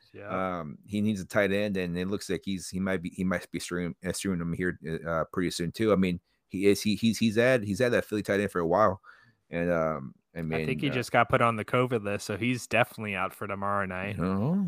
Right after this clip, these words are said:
Speaker 2: oh,
Speaker 1: Yeah,
Speaker 2: all
Speaker 1: so
Speaker 2: right,
Speaker 1: I, I
Speaker 2: all right.
Speaker 1: see the pickup, but no one else
Speaker 2: Okay.
Speaker 1: put any money, so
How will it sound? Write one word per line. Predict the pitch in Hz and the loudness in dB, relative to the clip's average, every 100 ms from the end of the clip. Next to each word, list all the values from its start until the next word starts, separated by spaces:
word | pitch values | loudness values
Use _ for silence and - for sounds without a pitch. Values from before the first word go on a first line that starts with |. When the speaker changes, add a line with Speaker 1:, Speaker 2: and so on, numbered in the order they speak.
| - | -2
Speaker 2:
oh, | 131 185 202 | -4 -2 -2
Speaker 1:
Yeah, | 190 101 113 113 | 0 2 2 2
Speaker 2:
all | |
Speaker 1:
so | 170 | 0
Speaker 2:
right, | 185 | 0
Speaker 1:
I, | 104 104 | 2 2
I | |
Speaker 2:
all | 110 | 2
right. | 117 | 0
Speaker 1:
see | 139 135 | 0 -2
the | 135 | -2
pickup, | - 135 107 95 | -2 -4 -4 -4
but | 104 98 - | -4 -6 -4
no | 127 131 | 0 2
one | 135 | 4
else | 135 | 4
Speaker 2:
Okay. | 185 | 4
Speaker 1:
put | 147 | 2
any | 135 135 | 2 0
money, | 123 113 113 139 | 0 -2 -4 -6
so | - 104 104 | -4 -2 -4